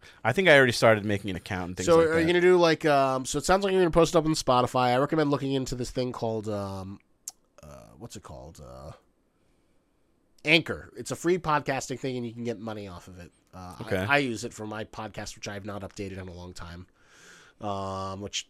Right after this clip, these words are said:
Speaker 2: I should. Um, I feel bad about, but I'm tired. And I, I, you know, I gotta, I gotta go, uh, try and lose weight to get those Tinder girls. Those ticks.
Speaker 1: Hell yeah.
Speaker 2: T-, t-, Tim, you, what, what would you, all right, so y-, y-, you're a mas-, y-, y-, you're hooking,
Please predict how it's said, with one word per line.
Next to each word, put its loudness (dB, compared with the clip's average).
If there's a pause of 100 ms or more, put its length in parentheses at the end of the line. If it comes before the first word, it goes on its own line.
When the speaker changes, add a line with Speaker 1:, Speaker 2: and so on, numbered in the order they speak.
Speaker 2:
I -10
should. -4 (480)
Um, -10
I -8
feel -2
bad -6
about, -6 (240)
but -14 (480)
I'm -14
tired. -10 (380)
And -12
I, -12
I, -12
you -8
know, -8
I -8
gotta, -6 (500)
I 0
gotta 6
go, 6
uh, 0
try 0
and 0
lose 0
weight 4
to -4
get 0
those 2
Tinder 4
girls. -6
Those -12
ticks. -8 (220)
Speaker 1:
Hell 8
yeah. 2
Speaker 2:
T-, -2
t-, -8
Tim, 10
you, 6
what, 0
what 0
would 0
you, 0
all 8
right, 8
so 8
y-, 6
y-, -6
you're 0
a 8
mas-, 6
y-, -8
y-, -8
you're 2
hooking, 0